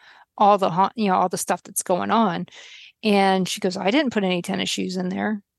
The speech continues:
And when they get in there, they start pulling it out, and there's rust-colored stuff all over their clothes. And that's when they found that the cat had been put in the,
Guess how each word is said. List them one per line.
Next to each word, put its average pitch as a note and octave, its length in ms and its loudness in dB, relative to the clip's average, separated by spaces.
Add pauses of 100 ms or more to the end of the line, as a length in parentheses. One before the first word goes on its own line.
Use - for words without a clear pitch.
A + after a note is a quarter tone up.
(400)
And G3 260 0
when G3 120 0
they G3 140 2
get G#3 180 4
in A3 160 6
there, F#3+ 300 4
they F3+ 200 0
start F3+ 300 -4
pulling G3 320 -2
it F3+ 60 0
out, G#3+ 240 0
and G3 160 -2
there's F3+ 260 -2
rust-colored F#3 760 -2
stuff G3+ 340 -2
all F#3 160 0
over F#3 180 -4
their - 140 -4
clothes. G#3 600 0 (460)
And F3+ 420 0
that's - 240 -4
when G3 120 -2
they G3 100 -2
found F3 320 -2
that F3+ 160 -6
the G#3+ 60 -8
cat C#4 320 -2
had F#3 140 -2
been G3+ 180 -2
put - 180 -4
in G3+ 80 -8
the, G3+ 120 -8